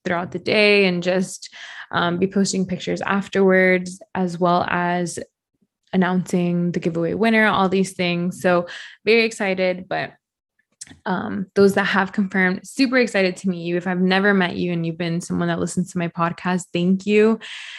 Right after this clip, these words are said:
I am so grateful for everyone that has supported this podcast in any way, shape, or form, even by listening to, like, one episode. That always means the world to me. And also by leaving a review. If you haven't left a review, you can pause this podcast or just go on Apple Podcast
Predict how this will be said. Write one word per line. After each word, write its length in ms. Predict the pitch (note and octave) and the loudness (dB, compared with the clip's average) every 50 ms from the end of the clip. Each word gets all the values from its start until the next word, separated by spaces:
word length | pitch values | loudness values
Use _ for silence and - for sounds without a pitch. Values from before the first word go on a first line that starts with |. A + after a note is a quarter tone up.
| - - - - - _ - | -18 -20 -20 -20 -18 _ 0
I 640 | - F#3 F3+ F3+ F3+ F3 F3 F3 F3 F3+ - - _ - | 2 2 4 4 4 4 4 2 2 -2 -4 -8 _ -2
am 160 | G3 G3 G3+ F#3 | 0 0 0 0
so 200 | - F#3+ G3 G3 | 0 2 2 2
grateful 600 | F#3+ F#3 F3 F3+ F#3 - F3+ F3+ F3 F3 F3+ F3 | 0 -2 -4 -4 -6 -4 -2 -2 -2 -2 -2 -6
for 280 | - - F#3 - - - | -6 -8 -8 -8 -4 0
everyone 720 | - G3+ G#3 G#3 A3+ A3+ G#3+ G3 F#3 F3 F3 E3+ E3+ F3 | 2 2 4 4 4 4 4 4 2 2 2 0 0 -2
that 80 | E3+ F3+ | -4 -4
has 260 | E3+ F#3+ F#3+ F3+ F#3 | -2 -2 -2 -2 -2
supported 400 | - F3+ E3+ - F#3 F3 F3 F3 | -6 -8 -4 0 0 0 0 0
this 140 | F3 F3 E3+ | -4 -6 -8
podcast 560 | - - F3 E3+ F3 - F3+ F3+ E3+ E3 - - _ _ - | -6 -4 -4 -4 -2 -4 -4 -4 -4 -8 -12 -14 _ _ 0
in 260 | - G3 F#3 F#3+ F#3+ - | 2 2 2 2 0 -2
any 220 | F#3 F3+ F#3 G3 G3 | 0 2 4 4 4
way, 180 | G3 F3+ F3+ | 4 4 4
shape, 260 | F#3+ - - F#3 E3+ | 2 0 -2 -2 -2
or 80 | F3+ F#3 | -2 -6
form, 400 | F3 - - E3+ E3 E3 E3 - - | -6 -4 -4 -2 -2 -2 -4 -6 -4
even 360 | F3+ F3+ E3 F3+ F3 F3 F3 | -4 -2 -2 0 -2 -2 -2
by 140 | D#3+ E3+ E3+ | 0 0 0
listening 420 | E3+ F3 F3 - - F3+ F3 E3+ E3+ | 0 0 -2 -4 -4 -4 -4 -4 -4
to, 140 | - - | -6 -6
like, 120 | F3 F3 D3+ | -6 -6 -4
one 300 | - E3+ F3 E3+ E3+ F3 | -2 0 0 0 0 0
episode. 720 | - - D#3+ - F3 D#3 - E3+ F3 E3+ E3 E3+ F3 - - - - - - - - - - _ - | -2 -6 -6 -6 -6 -6 -4 -2 0 0 0 0 -2 -6 -10 -18 -20 -20 -20 -20 -20 -20 -14 _ 0
That 140 | F#3 F3 | 0 2
always 320 | - - F3+ F3 F3+ F3 F3 | 4 4 4 4 4 4 2
means 240 | F3 F3 F3+ F3 - | 2 2 2 0 0
the 100 | F3+ E3+ | 2 2
world 220 | E3+ E3+ F3 E3+ | 2 2 2 -2
to 120 | - - F#3 | -2 -4 -2
me. 260 | F3 E3+ F3 E3+ F3 | 0 0 -2 -2 -2
And 220 | - F3+ F3+ F3 | 0 0 0 0
also 300 | - F#3 F#3 F#3 - F#3+ | 0 -2 -4 -2 -2 -2
by 440 | F#3 F#3+ F#3 F#3 F3+ F3+ F#3 F#3+ F3+ _ - | 0 2 2 2 2 0 -2 -4 -8 _ -4
leaving 260 | F3+ G3 F#3 G#3 G#3 | -2 -2 0 0 0
a 60 | G#3+ A3 | 0 0
review. 320 | A3 G#3 A#3+ C#4+ C#4+ G3+ | 0 0 0 -2 -2 -2
If 140 | F#3 - G3+ | -2 -2 -4
you 80 | G#3 | -2
haven't 260 | G#3 A3 B3 B3+ C4 B3 | 0 0 0 0 0 -2
left 200 | C4 A#3+ - - | -2 -2 0 -2
a 20 | |
review, 420 | C4 C4 A3+ A3+ G#3+ G#3+ G#3 G#3 G3+ | -2 0 0 2 4 4 4 4 4
you 160 | - F#3+ F#3+ | 2 -4 -6
can 200 | F#3+ G3 F#3+ F3+ | -4 -4 -6 -6
pause 380 | F#3 - - F3 F3 G3 G3+ G3 | -6 -6 -2 0 0 0 0 -2
this 180 | A3 A3 A3 | -6 -6 -6
podcast 680 | _ - G3 F#3 F#3+ F#3+ - G3 F3+ F3 F#3+ F#3 - - | _ 0 0 0 0 -2 -4 -4 -2 -2 -2 -4 -6 -8
or 100 | F#3 F3 | -8 -6
just 260 | E3+ F3+ D#3+ - - | -4 -4 -6 -4 -2
go 100 | - F3 | 0 2
on 140 | F3 F3 - | 2 2 0
Apple 260 | - F3 E3+ F3+ E3+ | 0 -2 -2 -2 -4
Podcast 720 | F3 - E3+ E3 E3+ E3+ - - E3+ E3 E3 E3+ E3 - | -4 -2 -2 -2 -2 -2 -4 -4 -2 -2 -2 -4 -6 -10